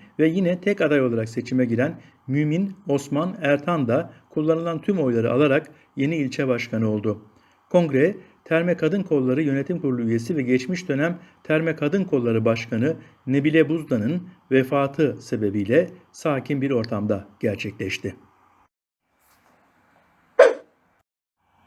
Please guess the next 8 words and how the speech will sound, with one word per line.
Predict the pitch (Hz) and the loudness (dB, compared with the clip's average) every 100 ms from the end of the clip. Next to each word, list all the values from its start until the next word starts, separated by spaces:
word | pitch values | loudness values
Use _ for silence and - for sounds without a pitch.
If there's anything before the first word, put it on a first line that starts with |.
| _ - | _ 2
Değerli | 143 160 170 | 4 4 2
izleyiciler, | 135 123 110 123 190 - - _ _ | 0 0 0 0 -2 -4 -18 _ _
yepyeni | 165 226 196 160 | 0 0 2 2
bir | 135 | 2
haftaya | 131 131 127 117 | 0 0 2 2
başlarken | 113 117 123 117 147 208 214 | 0 0 -2 -2 -2 -2 -2
Samsunspor'un | - 175 185 196 175 - 156 156 | -6 -6 -4 -6 -6 -2 0 0
gündeminde | 131 131 131 123 117 165 | 0 2 2 2 2 2